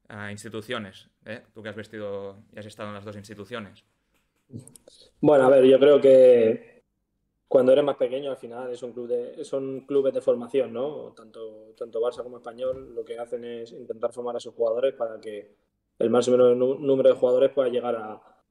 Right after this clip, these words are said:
Speaker 2: al primer equipo, ¿no? Sí que es verdad que yo he vivido mucho más en la cantera del Español, en la cantera del Barça pasé cuatro años
Speaker 1: Hmm.
Speaker 2: y, y luego volví a mi segunda etapa en el Español.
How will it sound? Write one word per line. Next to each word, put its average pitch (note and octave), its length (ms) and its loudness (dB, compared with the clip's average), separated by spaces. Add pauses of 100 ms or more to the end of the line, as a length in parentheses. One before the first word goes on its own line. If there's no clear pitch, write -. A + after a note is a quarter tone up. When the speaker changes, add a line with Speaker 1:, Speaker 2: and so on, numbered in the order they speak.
(120)
Speaker 2:
al B2+ 140 0
primer A#2+ 240 -6
equipo, A2+ 340 -6
¿no? C#3 280 -8 (200)
Sí - 220 -8
que B2 60 4
es B2 40 8
verdad A#2+ 280 4
que A#2 160 0
yo B2 400 8
he A#2+ 40 6
vivido B2 300 2
mucho B2 240 -6
más A#2+ 480 -6 (240)
en B2 100 -4
la A#2+ 80 0
cantera B2 320 0
del B2 100 2
Español, D3 880 -2
en A#2+ 140 -6
la A#2 80 -2
cantera A#2+ 260 4
del A#2+ 80 4
Barça B2 220 -2
pasé A#2+ 240 2
cuatro A#2+ 260 2
años D3 260 -2 (540)
Speaker 1:
Hmm. A2 100 -18 (100)
Speaker 2:
y, G#2+ 800 -6 (320)
y B2 100 4
luego A#2 200 6
volví A#2 280 4
a A2+ 300 -4
mi A#2 100 -6
segunda A#2+ 300 -4
etapa A#2+ 200 -4
en A#2+ 80 -4
el A#2+ 80 -2
Español. A#2 440 -6